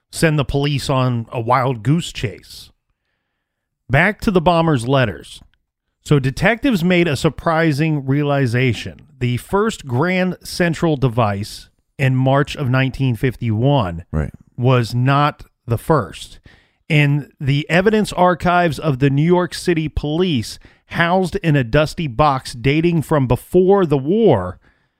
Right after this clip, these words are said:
Speaker 1: there was another note written by the same handwriting in the same strange block letters and signed F P. So detectives started working under the premise that this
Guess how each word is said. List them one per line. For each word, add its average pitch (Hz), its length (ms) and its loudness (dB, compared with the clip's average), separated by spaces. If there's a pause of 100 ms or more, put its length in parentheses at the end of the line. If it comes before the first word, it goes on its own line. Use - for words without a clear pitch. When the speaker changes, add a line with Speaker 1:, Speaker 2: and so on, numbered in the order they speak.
(180)
Speaker 1:
there 170 220 4
was 220 200 4
another 175 440 2
note 180 320 4
written 156 280 2
by 160 140 2
the 139 100 -2
same 175 540 0
handwriting 139 840 2
in 143 200 0
the 135 80 0
same 170 360 -2
strange 156 520 -2
block 143 360 0
letters 143 600 0 (300)
and 143 200 0
signed 165 600 0 (100)
F 147 380 -2
P. 208 480 -4 (800)
So 170 340 2
detectives 180 560 0
started 165 480 2
working 156 480 0
under 151 240 2
the 135 100 0
premise 151 420 -2
that 110 340 -2
this 160 320 -2